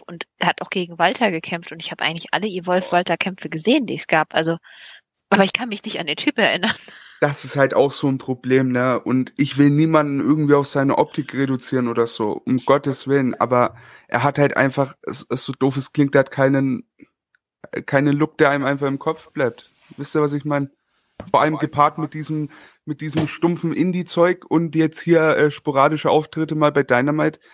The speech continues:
Speaker 2: Das ist halt einfach nichts, was im Kopf bleibt. Da musst du den Cha-, Charakter doch einfach mal erzählen, so, damit da irgendwie ein Funken überspringen kann. Aber ich kann mir jetzt nicht vorstellen, dass der jetzt,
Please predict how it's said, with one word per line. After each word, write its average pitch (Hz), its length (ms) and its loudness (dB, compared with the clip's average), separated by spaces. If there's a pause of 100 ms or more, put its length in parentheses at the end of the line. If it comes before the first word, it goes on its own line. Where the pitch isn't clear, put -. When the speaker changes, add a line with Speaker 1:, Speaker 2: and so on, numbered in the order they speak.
(240)
Speaker 2:
Das 143 140 -2
ist - 60 -6
halt 147 120 4
einfach 147 240 2
nichts, 156 340 0
was 151 160 4
im 151 120 0
Kopf 139 280 -2
bleibt. - 560 0
Da 135 120 -4
musst 143 220 -4
du 151 80 6
den 147 120 4
Cha-, 139 340 2
Charakter 151 460 -2
doch 151 80 -2
einfach 151 260 2
mal 147 140 4
erzählen, 143 580 0
so, 117 460 -2
damit 131 280 4
da 135 220 4
irgendwie 143 400 2
ein 131 80 0
Funken 120 460 -4 (760)
überspringen 127 600 2
kann. 127 340 -2 (120)
Aber 117 260 2
ich - 180 -4
kann 139 160 2
mir 143 100 4
jetzt 135 160 0
nicht 143 140 4
vorstellen, 139 440 2
dass 131 200 -4
der 135 140 2
jetzt, - 340 -4